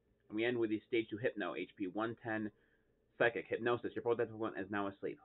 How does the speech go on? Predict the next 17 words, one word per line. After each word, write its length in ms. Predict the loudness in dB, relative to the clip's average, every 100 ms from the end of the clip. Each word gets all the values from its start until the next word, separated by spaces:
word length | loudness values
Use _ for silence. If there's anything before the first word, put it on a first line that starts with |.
| -4
Wake 220 | 0 0
Up 100 | 0 -4
Slap, 200 | -8 -6 -2
thirty 200 | 0 0
plus. 260 | -2 -4 -4 _ _ _
If 100 | 2
once 140 | 2 2 -2
po-, 160 | -4 2
oh, 160 | 0 0
the 60 | -2
Pokemon 440 | -2 2 2 2 0
is 180 | -2 -2
affected 320 | 0 2 6
by 60 | 4
a 60 |
special 220 | 4 -2
condition, 480 | -2 -2 -2 -2 -8